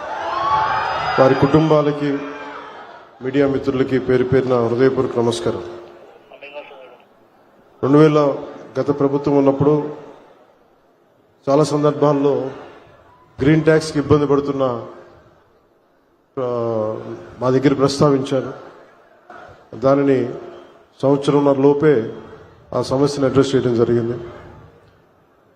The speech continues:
అలాగే గత ప్రభుత్వం ఇచ్చే, మనకి మనీ ఇచ్చినా కానీ రోడ్లు పూడ్చలేకపోవటం, మరింత రిపేర్లు రావటం, ఇవన్నీ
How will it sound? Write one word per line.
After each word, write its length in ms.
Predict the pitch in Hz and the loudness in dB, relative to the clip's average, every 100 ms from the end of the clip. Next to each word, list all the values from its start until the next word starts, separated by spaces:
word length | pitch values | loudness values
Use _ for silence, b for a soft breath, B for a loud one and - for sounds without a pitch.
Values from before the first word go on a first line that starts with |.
| - | -2
అలాగే 580 | 139 151 143 139 139 139 139 - - - - - _ _ _ _ _ - | 2 4 4 2 0 -4 -10 -16 -18 -20 -20 -20 _ _ _ _ _ -8
గత 160 | 123 139 | -4 0
ప్రభుత్వం 400 | 147 160 170 170 | 2 2 2 2
ఇచ్చే, 240 | 143 156 | 2 2
మనకి 640 | 139 135 131 131 127 117 110 110 | 2 2 0 -2 -2 -2 -4 -4
మనీ 220 | 123 151 | 0 2
ఇచ్చినా 840 | 151 143 123 127 151 147 135 131 131 | 2 2 -2 -4 0 2 2 0 -4
కానీ 160 | 143 139 | -4 0
రోడ్లు 320 | 123 160 165 | 4 4 2
పూడ్చలేకపోవటం, 920 | 165 147 143 147 139 135 127 123 127 127 - - - _ - | 0 -2 0 2 2 0 -4 -4 -6 -8 -16 -20 -20 _ -4
మరింత 280 | 131 143 147 | 0 2 2
రిపేర్లు 400 | 139 139 147 135 | 2 4 4 2
రావటం, 320 | 127 127 131 | 0 0 -2
ఇవన్నీ 480 | 123 131 147 139 110 | -2 0 0 -2 -2